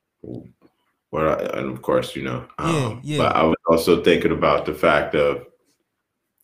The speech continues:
Speaker 1: 'cause obviously there's lots of things and lots of emotions that sometimes are going into a song. Um,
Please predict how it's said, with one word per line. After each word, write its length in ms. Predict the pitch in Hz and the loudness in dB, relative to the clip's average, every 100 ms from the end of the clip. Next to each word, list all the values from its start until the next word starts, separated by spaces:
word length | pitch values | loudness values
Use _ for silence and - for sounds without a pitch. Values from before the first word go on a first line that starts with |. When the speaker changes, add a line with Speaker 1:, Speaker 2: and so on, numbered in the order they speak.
| _ - | _ 2
Speaker 1:
'cause 140 | 127 | 6
obviously 440 | 131 135 131 147 135 | 8 8 6 6 6
there's 320 | 131 127 - | 8 4 6
lots 300 | 135 220 - | 4 4 4
of 140 | 104 | 2
things 340 | 101 85 78 76 | 4 2 0 -4
and 320 | 73 71 64 | -6 -6 -2
lots 300 | 101 127 - | 2 2 2
of 80 | 82 | -4
emotions 380 | 82 80 - 76 | -2 -2 -4 -8
that 140 | 71 - | -8 -8
sometimes 460 | 73 80 73 71 | -8 -4 -4 -6
are 40 | 71 | -10
going 300 | - 73 73 | -10 -10 -8
into 240 | 71 73 | -10 -10
a 40 | 71 | -8
song. 420 | 76 71 62 64 - - _ _ _ - | -4 -4 -4 -10 -20 -20 _ _ _ -6
Um, 640 | 73 73 71 69 67 65 | -4 -2 -4 -4 -8 -12